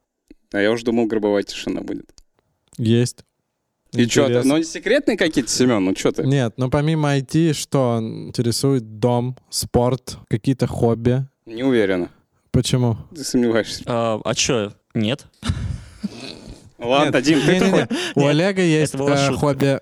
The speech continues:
Speaker 2: кальяны.
Speaker 3: Кальянный, теперь ещё и спорт. А, я же с-, неверо-, невероятный спортсмен. Книги, почему нет?
Speaker 1: Про I T со странными рыбами.
Speaker 3: Блогинг.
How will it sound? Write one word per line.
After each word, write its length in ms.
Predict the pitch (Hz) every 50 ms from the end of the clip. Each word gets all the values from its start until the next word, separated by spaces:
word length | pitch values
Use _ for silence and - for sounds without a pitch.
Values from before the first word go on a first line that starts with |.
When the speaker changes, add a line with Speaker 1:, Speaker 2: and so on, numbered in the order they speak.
| -
Speaker 2:
кальяны. 540 | - 143 143 135 127 117 117 117 117 117 117 - _ _ _ _ _
Speaker 3:
Кальянный, 640 | - 147 170 185 156 117 104 101 101 101 101 98
теперь 280 | - - - - 139 147
ещё 240 | 151 143 - - 143
и 60 | 147
спорт. 680 | - - - - - 120 113 110 104 107 - - - -
А, 300 | - 101 104 104 104 101
я 200 | 101 101 104 107 110
же 200 | 110 110 107 104
с-, 140 | - - -
неверо-, 460 | 107 104 104 110 110 107 107 101 104
невероятный 520 | 107 110 110 117 131 156 160 151 - 107 101
спортсмен. 580 | - - - - - - - 95 92 95 98 - _ _ _ _ _ _
Книги, 520 | - - 117 113 113 110 107 110 107 98 92 - _ _ _ - - -
почему 340 | - - - - 107 101
нет? 300 | 101 104 104 98 - - _ - _ _
Speaker 1:
Про 160 | - 123 123
I 100 | 127 131
T 160 | 139 - 165
со 100 | 147 -
странными 400 | 131 - - 120 120 113 110 110 104
рыбами. 340 | 101 98 90 95 92 92 95
Speaker 3:
Блогинг. 840 | 113 123 127 127 127 127 123 110 104 123 123 120 113 - - -